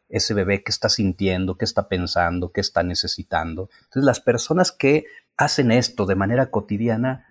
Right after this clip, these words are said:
tienen una mente más potente, un cerebro más potente, capaz de niveles más altos de resolución de problemas. Entonces, hay gran cantidad de beneficios a nivel personal.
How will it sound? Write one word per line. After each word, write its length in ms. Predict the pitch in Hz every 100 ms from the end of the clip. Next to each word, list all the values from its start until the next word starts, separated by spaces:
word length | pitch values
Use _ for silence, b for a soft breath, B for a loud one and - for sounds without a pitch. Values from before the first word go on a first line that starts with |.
| b
tienen 280 | - 131 143
una 160 | 139 143
mente 380 | 120 135 131 117
más 200 | 127 -
potente, 520 | 98 - 139 113 107
un 120 | 120
cerebro 440 | - 104 110 123
más 220 | 110 107 -
potente, 720 | 104 - 104 101 117 120 - _ _ -
capaz 600 | 104 - 120 127 - -
de 600 | - 110 113 117 120 95 -
niveles 440 | 107 101 110 113
más 240 | 110 104 107
altos 360 | 107 101 104
de 80 | 104
resolución 840 | 95 87 - 90 92 - 98 98 98 b b
de 120 | 95
problemas. 600 | 95 98 90 92 92 92
Entonces, 520 | 107 - 143 196 175 -
hay 160 | - 156
gran 200 | 147 160
cantidad 360 | 160 135 127 139
de 60 |
beneficios 380 | 135 104 156 156
a 60 | 110
nivel 280 | 113 143
personal. 680 | - 139 - 107 92 87 85